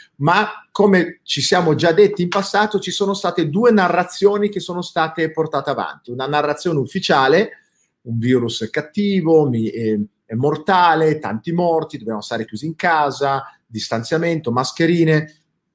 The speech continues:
mm, droni, e poi un'altra, un'altra narrazione, un altro storytelling fatto di altri medici, altri virologi, altre persone che dicono: "Ma guardate, io per, per la letteratura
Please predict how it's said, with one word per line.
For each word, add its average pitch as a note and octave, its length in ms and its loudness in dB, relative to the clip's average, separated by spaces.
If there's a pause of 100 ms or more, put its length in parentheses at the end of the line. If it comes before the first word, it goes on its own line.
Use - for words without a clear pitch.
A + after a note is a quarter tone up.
(120)
mm, A2 460 -4
droni, C#3 600 4 (280)
e G3+ 120 2
poi B3 220 6
un'altra, C3+ 1000 2
un'altra A#2 880 -2
narrazione, A#2 800 -4
un B2+ 100 -4
altro C#3 240 -4
storytelling C3+ 1120 -2 (240)
fatto C#3+ 320 -2
di B2+ 140 2
altri B2+ 340 0
medici, A#2+ 540 -4
altri E3+ 400 -2
virologi, A#2+ 580 0
altre E3 240 -2
persone D3 380 -8
che C3 80 -6
dicono: A#2+ 260 -10
"Ma - 220 -8
guardate, C3 460 -2
io D3+ 140 4
per, G#2 160 -4 (300)
per B2+ 180 0
la C3+ 120 4
letteratura C#3 1000 4